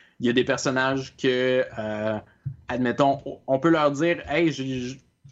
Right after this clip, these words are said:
le, le personnage principal du jeu a une espèce d'habileté d'ouvrir des portails qui... Il y a des portails qui existent, mais notre personnage peut en créer aussi. Puis les personnages dans le jeu, ils ont, ils savaient pas qu'ils pouvaient utiliser ces portails-là pour se déplacer.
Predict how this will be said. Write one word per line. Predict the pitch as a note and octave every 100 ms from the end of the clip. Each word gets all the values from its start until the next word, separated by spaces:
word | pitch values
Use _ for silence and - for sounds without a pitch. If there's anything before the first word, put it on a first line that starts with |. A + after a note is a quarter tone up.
| -
le, | C3+ C3
le | C3 B2 B2 A#2
personnage | C3+ - C#3 D3
principal | D3 C3 D3 D3+
du | B2
jeu | D#3+
a |
une | C#3+
espèce | A#2+ C#3+ B2+
d'habileté | B2 A#2+ A#2+ A#2 C#3+
d'ouvrir | B2+ A#2 B2+ C#3
des | B2
portails | A#2+ B2 - C3 C#3 C3+ C3+ _ _ -
qui... | - A#2 A2 G#2+
Il | G#2 A#2
y |
a | A#2+
des | B2
portails | C3 D#3 D3
qui | C3+
existent, | B2 D3 D#3
mais | B2
notre | A#2+
personnage | A#2+ - C3 C#3
peut | C#3+
en | A#2+
créer | A#2+ - B2 C3
aussi. | A#2+ A2+ - - - - - _
Puis | - B2+
les | B2+ A2
personnages | - C3+ - C#3 D3 C#3+
dans | C3 B2+
le | B2
jeu, | A2+ A#2 D#3 D#3
ils | B2+
ont, | A2+ A2+ A#2
ils | A#2
savaient | C#3 B2+ A#2
pas | A#2 E3 E3
qu'ils | - A#2 A2+
pouvaient | A2 B2
utiliser | A#2+ C3 A#2+ C3+
ces | C#3
portails-là | C3+ A#2+ B2 A#2 C3+
pour | C#3 A#2+
se | -
déplacer. | A#2+ A2+ B2+ A#2 -